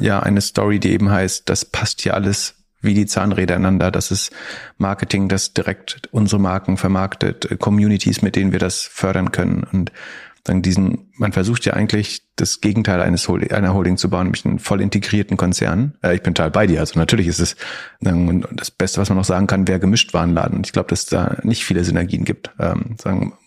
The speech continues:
munkelt der Markt und ich kann's mir auch nicht vorstellen, weil die, die Audiences ja überhaupt nicht zu zum Beispiel den Produkten von, von Dümmel passen. Äh,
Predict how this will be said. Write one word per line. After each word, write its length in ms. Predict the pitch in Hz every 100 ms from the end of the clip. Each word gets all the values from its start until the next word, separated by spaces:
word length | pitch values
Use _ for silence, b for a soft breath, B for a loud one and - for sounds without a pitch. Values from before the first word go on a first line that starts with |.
| _
munkelt 400 | 107 101 101 98
der 80 | 95
Markt 280 | 95 95 -
und 120 | 92
ich 60 |
kann's 180 | - 95
mir 60 | 95
auch 60 |
nicht 100 | 87
vorstellen, 340 | - 95 - 82
weil 160 | 87 87 B B B B B
die, 300 | 98 90 90 B B B B
die 140 | 101 95
Audiences 500 | 113 120 110 107 -
ja 80 |
überhaupt 400 | 92 123 104 95
nicht 260 | 95 - - -
zu 240 | - - 95
zum 160 | 92
Beispiel 260 | 87 87 90
den 60 |
Produkten 420 | 87 - 90 - 87
von, 440 | 90 87 85 90 _ _
von 200 | - 87
Dümmel 400 | 90 85 85 98 _ _ _ _
passen. 320 | - 98 - - _ -
Äh, 140 | -